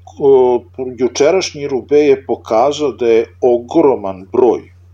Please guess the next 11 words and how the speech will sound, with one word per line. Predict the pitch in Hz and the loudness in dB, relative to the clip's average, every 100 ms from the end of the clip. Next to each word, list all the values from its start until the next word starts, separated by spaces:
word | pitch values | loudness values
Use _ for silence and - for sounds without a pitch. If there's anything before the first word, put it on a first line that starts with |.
| _ _ _ - - - 92 90 | _ _ _ -20 -20 -20 -18 -6
vozača | 98 - 104 107 120 - 175 175 - - - - - - - - - _ - - - | -4 -2 0 0 -2 -6 -6 -8 -18 -20 -20 -20 -20 -20 -20 -20 -20 _ -20 -14 -4
preumoran. | 117 107 78 - - - - - _ _ - - - - - | -2 -2 -8 -18 -20 -20 -20 -20 _ _ -20 -20 -20 -20 -20
Znači, | 101 95 101 95 87 | -14 -12 -14 -10 -2
jeste | 110 170 - 107 | 0 0 -2 -2
bila | 117 104 | 0 0
brutalna | 95 101 - 92 78 | -2 -4 -4 -6 -8
trka, | - - - - - | -14 -16 -18 -20 -10
to | 92 87 | -8 -8
nema | 90 90 95 | -10 -14 -14
zbora. | 92 101 80 - - - - - | -6 -6 -6 -10 -20 -20 -20 -14
A, | 95 95 | -8 -6